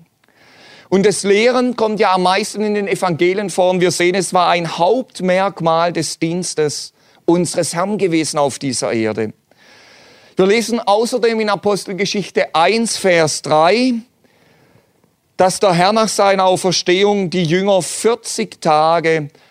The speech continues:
über die Dinge des Reiches Gottes unterrichtet hat.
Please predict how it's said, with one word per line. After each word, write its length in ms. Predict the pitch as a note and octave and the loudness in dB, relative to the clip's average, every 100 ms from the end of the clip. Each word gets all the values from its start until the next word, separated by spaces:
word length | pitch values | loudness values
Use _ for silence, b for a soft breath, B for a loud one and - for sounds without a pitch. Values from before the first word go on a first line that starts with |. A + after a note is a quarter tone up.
| b | b
über 300 | - F3 E3+ | -2 2 2
die 200 | D3 D#3+ | 0 -2
Dinge 560 | C#3 - F#3 G#3 G#3 G3 | -4 -4 -2 -2 -4 -4
des 340 | D#3 C#3+ - | -6 -8 -8
Reiches 720 | B2 C3+ D3+ D#3 D#3+ C#3+ - - | -2 0 -2 -6 -8 -8 -8 -2
Gottes 720 | C3 C3 C3+ A#2 - - - b b b - | 0 0 0 -2 -8 -12 -16 b b b -2
unterrichtet 840 | D#3+ D#3+ D3+ B2+ D3+ - E3 C3 | 0 2 2 2 0 -2 -4 -2
hat. 320 | A2+ F#2+ - | -2 -4 -6